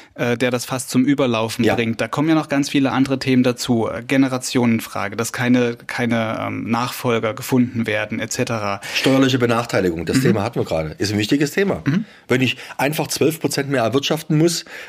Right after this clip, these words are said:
Speaker 2: äh, als, als, als der andere, der das, der das nicht frisch kocht, dann, äh, ist es auch ein Grund, einer von vielleicht, äh, fünf, sechs Gründen, die dazu führen, dass das eben,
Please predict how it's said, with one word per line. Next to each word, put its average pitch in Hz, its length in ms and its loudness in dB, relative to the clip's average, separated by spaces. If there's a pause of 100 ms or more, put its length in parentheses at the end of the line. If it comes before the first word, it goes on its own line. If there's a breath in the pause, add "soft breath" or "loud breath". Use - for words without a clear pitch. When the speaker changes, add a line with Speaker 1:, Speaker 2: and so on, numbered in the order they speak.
Speaker 2:
äh, 123 160 4
als, 123 260 0
als, 127 300 0
als 110 320 -2
der 104 140 -2
andere, 156 500 2
der 120 140 -2
das, - 260 -4 (100)
der 113 100 2
das 113 300 -2
nicht 123 180 2
frisch 113 220 0
kocht, - 320 0
dann, 113 220 0 (400 loud breath)
äh, 123 120 6
ist 123 200 0
es 110 60 2
auch 101 120 4
ein 104 100 0
Grund, 123 440 2
einer 104 240 2
von 120 240 0
vielleicht, 101 360 -2
äh, 87 260 -2
fünf, 117 260 0
sechs - 260 0
Gründen, 127 400 2
die 120 140 0
dazu 117 240 0
führen, 131 380 2
dass 123 160 0
das 131 180 -2
eben, 143 380 -2